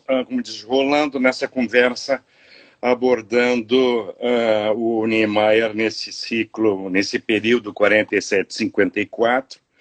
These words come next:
né, quando o investimento bem-sucedido na diferença desencadeia fortes rivalidades, eletivas ou não, né? Na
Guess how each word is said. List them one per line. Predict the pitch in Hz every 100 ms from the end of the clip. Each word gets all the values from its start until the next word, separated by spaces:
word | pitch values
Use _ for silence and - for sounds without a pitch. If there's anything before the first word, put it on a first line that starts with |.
| _ _ - _ -
né, | 117 123 127
quando | - 127 120 110 117
o | 113
investimento | 120 107 120 - 117 117 110 -
bem-sucedido | 101 120 120 - 113 - 107 87 101 92 98
na | 104
diferença | 98 113 - 135 127 127 131 - 143 _ _ - _ -
desencadeia | 123 127 123 127 127 113 107 127 120
fortes | - 123 127 - 117
rivalidades, | 107 123 110 117 117 107 110 104 - -
eletivas | 123 123 117 104 - 110 104 107 104
ou | 127
não, | 120 110 95 _ _ _
né? | 98 104 107
Na | 95